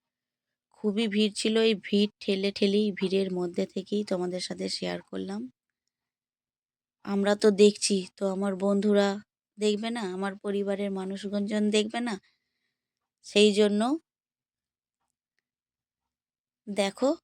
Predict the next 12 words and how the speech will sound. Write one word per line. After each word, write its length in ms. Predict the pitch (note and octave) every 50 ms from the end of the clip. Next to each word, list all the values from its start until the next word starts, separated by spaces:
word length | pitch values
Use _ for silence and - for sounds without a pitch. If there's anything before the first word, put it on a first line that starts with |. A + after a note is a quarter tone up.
| _ _ _ _ _ _ _ _ _ _
দেখে 340 | G#3 F#3+ G3 G3 F#3+ - G3+ G3
ভালো 280 | G3 F#3+ F#3 F3+ F#3 F#3
লাগবে। 360 | F3+ F3+ F3 F3+ F#3 F#3+ G3 F#3 _ _ _ _ _ _ _ _ _ _ _ _ _ _ _ _ _ _ _ _ _ _ _ _ _ _ _ _ _ _ _ _ _ _ _ _ _ _ _ _ _ _ _ _ _ _ _ _ _ _ _ _ _ _ _ _ _ _ _ _ _ _ _ _ _ _ _ _ - - _ _ _ _ _ _ _ _ _ _ -
দেখো, 200 | A3 G3+ - G#3 G3
কত, 260 | - G#3+ G#3+ G#3+ - A3
যত 260 | G#3+ G3+ G#3+ G#3+ G#3+ - A#3+
যাচ্ছি 460 | A3+ A3 A3+ A3+ A3 - - - A3 G#3 G#3+ B3+ - _ _ _ _ _ _ _ _
ততই 300 | A3 A3 G#3+ - A#3 A#3
কিন্তু 280 | A3+ - A#3+ A#3 A3 -
এই 120 | A#3 A#3 A3+
মাটির 440 | A3 G#3+ G3+ G3+ G3+ - A3+ A#3 A#3+
কলসিগুলো 680 | - _ G#3+ G#3 G3+ G3 - A3 G3+ G3 G#3+ G#3+ A3+